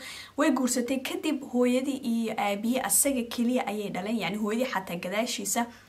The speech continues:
wax awlaad ah ma aysan dhalin. Kadib markii hooyadii asaga ay dhashay, kadib aabihii asaga oo saddex jir camal ah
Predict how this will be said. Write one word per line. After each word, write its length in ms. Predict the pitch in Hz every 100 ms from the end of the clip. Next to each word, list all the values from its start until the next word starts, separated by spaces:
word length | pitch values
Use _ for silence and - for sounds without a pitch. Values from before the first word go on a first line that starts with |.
| -
wax 120 | 180 -
awlaad 340 | 202 202 208 208
ah 100 | 196 - -
ma 80 | -
aysan 320 | 170 - 160
dhalin. 220 | 160 160 160 - - - -
Kadib 220 | 381 381 285
markii 260 | 277 277 240
hooyadii 320 | 247 240 269
asaga 380 | - - 277 254
ay 160 | - 196
dhashay, 280 | 196 - 214
kadib 320 | - 240 262 214
aabihii 440 | 196 208 247 247
asaga 320 | - - 233
oo 120 | 208
saddex 400 | 190 - - 175 185
jir 220 | 240 208
camal 240 | 214 185
ah 160 | - 220